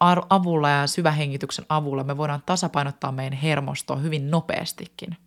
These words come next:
Et jos on koko ajan semmoinen hälytystila kehossa, niin se todennäköisesti alkaa näkyä kehossa erilaisina kiputiloina, reaktioina ja niin edelleen,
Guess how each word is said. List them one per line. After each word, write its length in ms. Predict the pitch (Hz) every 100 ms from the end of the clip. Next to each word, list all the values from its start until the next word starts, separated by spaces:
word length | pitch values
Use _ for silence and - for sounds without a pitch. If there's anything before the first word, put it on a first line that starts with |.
| _ - - -
Et 160 | 147
jos 160 | 156 -
on 80 | 160
koko 220 | 196 185
ajan 100 | 151
semmoinen 360 | 156 147 143 143
hälytystila 720 | 185 165 135 - - 156 135 -
kehossa, 540 | 160 135 143 - 135 - - - - -
niin 100 | 139
se 100 | 156
todennäköisesti 560 | 175 160 143 175 -
alkaa 360 | 160 165 160 147
näkyä 380 | 147 175 156 135 -
kehossa 480 | 151 139 139 - -
erilaisina 640 | 147 143 135 135 147 135 135 - _ _
kiputiloina, 800 | - 156 156 156 151 147 147 143 143 - _ _ _ _ _ -
reaktioina 880 | 147 156 147 147 - 139 139 135 135
ja 80 | 135
niin 200 | 147 143
edelleen, 420 | 139 139 139